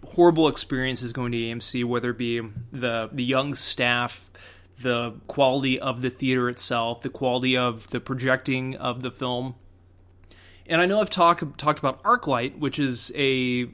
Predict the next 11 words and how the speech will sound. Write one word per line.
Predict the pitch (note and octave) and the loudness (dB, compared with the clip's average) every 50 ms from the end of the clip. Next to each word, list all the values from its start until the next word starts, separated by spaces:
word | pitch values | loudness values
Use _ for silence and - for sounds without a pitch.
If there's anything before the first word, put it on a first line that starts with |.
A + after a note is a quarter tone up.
| - - | -10 -4
a | D3 C3+ C3 D3 | -2 0 0 0
popular | D3 - B3 B3+ C#4 C4 C4 A3+ F3+ D#3+ D3+ C#3+ B2+ | -2 -2 0 0 0 0 0 0 2 2 2 0 -2
movie | B2 C3+ D3 D#3+ D#3 E3 | -4 -2 0 0 0 0
theater | D#3 - D#3 C3 C3+ C3 | 0 0 0 0 0 -4
chain | - - C#3+ C3 B2+ C3 | -4 -4 -2 -2 -2 -2
in | C3+ C3 | -4 -4
the | B2+ A#2+ B2 | -2 0 0
L | B2 A#2+ A#2+ | 0 0 0
A | B2 B2+ B2+ | 0 2 2
area, | B2 A2+ A2 A2 G#2+ G#2+ G#2+ G#2+ G#2 - - - - - - - - - | 0 0 -4 -6 -8 -8 -10 -10 -12 -12 -16 -20 -20 -20 -20 -18 -8 2
but | E3 D#3+ D3+ D3 | 4 4 4 4